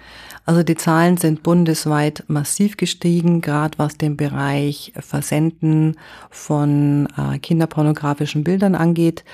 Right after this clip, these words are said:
Das kommt zum einen natürlich mit dazu, dass die Leute über die sozialen Medien, gerade über Chatgruppen, sich leicht tun, Bilder zu verschicken.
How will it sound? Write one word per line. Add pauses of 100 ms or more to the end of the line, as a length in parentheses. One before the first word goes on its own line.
(540)
Das
kommt
zum
einen
natürlich
mit
dazu,
dass (100)
die
Leute
über
die
sozialen
Medien,
gerade
über
Chatgruppen,
sich
leicht
tun,
Bilder
zu
verschicken.